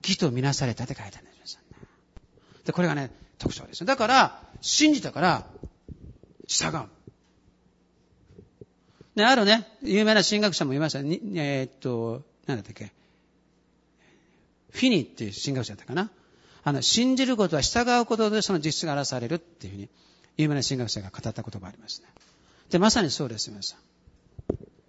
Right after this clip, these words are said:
だからアブラハムは信じることからは従うことにもう直結してたんです、皆さん。だから主が何か言われたら、「アーメン」って言って、すぐに従ったんです。全てのものを捨てて、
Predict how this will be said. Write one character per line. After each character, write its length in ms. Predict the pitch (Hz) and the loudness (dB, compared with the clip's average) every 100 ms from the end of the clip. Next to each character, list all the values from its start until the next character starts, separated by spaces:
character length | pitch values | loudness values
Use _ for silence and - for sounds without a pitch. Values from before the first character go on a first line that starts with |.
| _ _ _ _ | _ _ _ _
だ 80 | 151 | -4
か 60 | 156 | -2
ら 40 | |
ア 60 | 185 | 0
ブ 100 | 240 | 2
ラ 80 | |
ハ 40 | 240 | 2
ム 60 | |
は 100 | 147 | 2
信 260 | - 208 226 | 0 0 0
じ 80 | 208 | -2
る 80 | 135 | -4
こ 80 | |
と 100 | 117 | -6
か 100 | 113 | -8
ら 100 | 113 | -6
は 100 | 117 | -6
従 300 | 104 - 170 170 | -6 -2 0 0
う 100 | 139 | -4
こ 100 | 113 | -10
と 100 | 107 | -14
に 80 | |
も 40 | 101 123 | -14 -6
う 40 | |
直 180 | - 139 | -2 0
結 220 | 190 - | 0 -2
し 40 | |
て 80 | 208 | -4
た 80 | 175 | -4
ん 40 | |
で 60 | 113 | -6
す、 100 | - | -14
皆 80 | - | -16
さ 100 | - | -18
ん。 40 | |
だ 500 | _ - - _ _ | _ -20 -20 _ _
か 40 | 208 | 0
ら 60 | |
主 120 | - 214 | 0 2
が 80 | |
何 180 | 175 196 | 2 2
か 80 | 117 | -2
言 100 | 110 | -8
わ 80 | 135 | -10
れ 60 | |
た 100 | 139 | -4
ら、 220 | 170 143 - _ _ _ _ _ _ _ _ _ _ _ _ _ _ _ _ _ - | -2 -4 -6 _ _ _ _ _ _ _ _ _ _ _ _ _ _ _ _ _ -6
「ア 140 | - 139 | -4 -2
ー 20 | |
メ 140 | 170 | -2
ン」 20 | |
っ 20 | 151 | -4
て 140 | - - - | -10 -18 -12
言 120 | 127 | -12
っ 40 | |
て、 60 | 101 _ _ _ _ _ | -12 _ _ _ _ _
す 220 | - - | -4 -2
ぐ 60 | 170 | -2
に 60 | - | -4
従 100 | 117 | -10
っ 20 | |
た 160 | 113 | -16
ん 40 | - | -10
で 60 | |
す。 260 | - - 226 | -4 -2 -2
全 140 | 247 | -4
て 120 | 220 185 | -4 -4
の 80 | |
も 160 | 151 151 | -4 -4
の 140 | 165 | -6
を 60 | 123 | -6
捨 200 | - 139 | -8 -8
て 80 | - | -6
て、 200 | 151 | -8